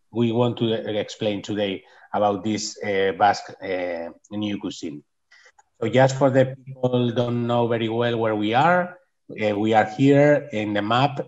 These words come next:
in the, nestled in this corner of Atlantic Europe, in the north of, between north of Spain and south of France. Um,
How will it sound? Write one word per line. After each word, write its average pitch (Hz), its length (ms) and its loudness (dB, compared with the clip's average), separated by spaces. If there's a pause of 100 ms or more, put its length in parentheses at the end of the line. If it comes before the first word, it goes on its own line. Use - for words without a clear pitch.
in 104 200 -4
the, 104 160 -2
nestled 113 440 -2
in 104 220 -2
this 107 280 -4
corner 113 400 0
of 98 100 -4
Atlantic 107 460 -2
Europe, 117 440 0 (340)
in 107 160 -4
the 104 80 -2
north 113 320 2
of, 110 320 -2
between 104 340 -4
north 110 240 -2
of 110 200 -6
Spain 107 460 -6
and 98 220 -8
south 107 280 -2
of 101 140 -4
France. 131 500 -2 (1500)
Um, 117 960 2